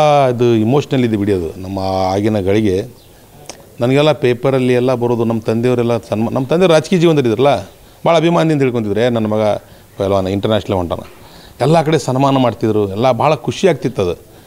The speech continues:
ನಮ್ಮ ತಂದೆಯವ್ರ ಅಕಾಲಿಕ ನಿಧನ ಆಗಿರಲಿಲ್ಲ ಅಂದ್ರೆ ನಾನು ರಾಜಕೀಯ ಫೀಲ್ಡಿಗೆ ಬರ್ತಿದ್ದೋ ಇಲ್ಲೋ ಗೊತ್ತಿಲ್ಲ,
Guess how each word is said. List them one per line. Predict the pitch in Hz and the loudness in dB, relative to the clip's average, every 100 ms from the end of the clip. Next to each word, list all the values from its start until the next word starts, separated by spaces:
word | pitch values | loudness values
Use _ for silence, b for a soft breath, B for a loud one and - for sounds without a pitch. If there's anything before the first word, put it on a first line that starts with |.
| b b b - | b b b -4
ನಮ್ಮ | 120 120 | -2 2
ತಂದೆಯವ್ರ | 139 151 170 | 0 2 4
ಅಕಾಲಿಕ | 151 156 156 151 | 4 2 2 2
ನಿಧನ | 151 143 151 | 2 2 2
ಆಗಿರಲಿಲ್ಲ | 147 143 139 139 | 2 2 2 2
ಅಂದ್ರೆ | 147 | 2
ನಾನು | 135 113 | 2 0
ರಾಜಕೀಯ | 107 135 | 0 -2
ಫೀಲ್ಡಿಗೆ | 143 123 | 0 0
ಬರ್ತಿದ್ದೋ | 110 - 135 | 0 -2 2
ಇಲ್ಲೋ | 143 135 | 2 2
ಗೊತ್ತಿಲ್ಲ, | 120 117 98 - | 0 0 0 -2